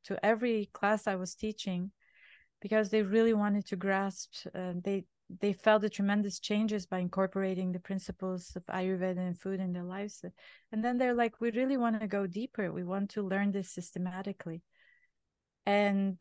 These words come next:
um, I was very grateful because the first, so we developed a whole curriculum for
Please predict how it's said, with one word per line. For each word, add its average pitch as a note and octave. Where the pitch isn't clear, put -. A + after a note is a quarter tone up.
um, F#3
I G3+
was G3+
very G#3+
grateful G3+
because F#3
the G3
first, G#3+
so A3
we A#3
developed A3+
a F#3
whole A#3+
curriculum F#3
for F3